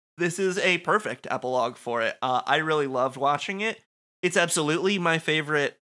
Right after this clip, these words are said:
Final Fantasy ten epilogue thing. Um, and I think it, it's actually just one of my favorite Final Fantasy ten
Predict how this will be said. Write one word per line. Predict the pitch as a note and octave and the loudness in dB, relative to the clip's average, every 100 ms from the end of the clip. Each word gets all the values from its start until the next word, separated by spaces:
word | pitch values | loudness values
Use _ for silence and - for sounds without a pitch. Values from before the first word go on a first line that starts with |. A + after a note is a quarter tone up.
| _ _ - | _ _ -10
Final | - D3 D3 C#3+ | -2 0 0 -2
Fantasy | D3+ C#3 C3+ C#3 C#3 | 0 0 0 -4 -4
ten | - D3+ C#3 | 0 0 2
epilogue | - C#3 D#3+ D3+ D3 C#3+ B2+ | 0 0 0 2 2 0 -4
thing. | - D3+ G3 A3 G#3+ _ _ _ - | -2 -2 0 -2 -6 _ _ _ 0
Um, | D3+ D#3+ D#3+ | 2 2 2
and | E3+ | 2
I | F#3 | 2
think | F#3+ A3+ - | 0 -4 -2
it, | G#3+ - - D3 - - | -4 -4 -16 -18 -10 -4
it's | F#3+ - | -2 0
actually | F#3+ - D#3+ F#3 | 0 0 -2 0
just | F3 F3+ | 0 -2
one | E3+ F3+ | 0 2
of | |
my | E3+ E3+ | 2 0
favorite | F3+ E3+ E3+ | 0 -2 -2
Final | F3+ E3 E3 | 2 2 2
Fantasy | E3+ D#3+ D#3+ D3+ | 0 0 -2 -4
ten | F#3+ E3 D#3+ D#3+ | 0 0 0 -2